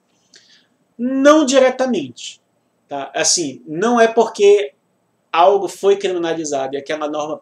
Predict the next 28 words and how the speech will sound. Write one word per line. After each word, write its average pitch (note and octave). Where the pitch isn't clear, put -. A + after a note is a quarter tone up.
perdeu D3
a D#3
eficácia D3
que F#3
ele F#3+
dê, E3
é, C#3+
que E3
isso G3
obrigatoriamente, G3
é, C#3+
torne G#3+
essa F#3
proteção F3+
penal D#3+
desnecessária. C#3+
Tá? C#3+
Isso D#3
é A3+
um A#3+
grande A3
indicador, A#3+
porque F#3
se -
existe B3
a A#3
norma G3+
penal, F3+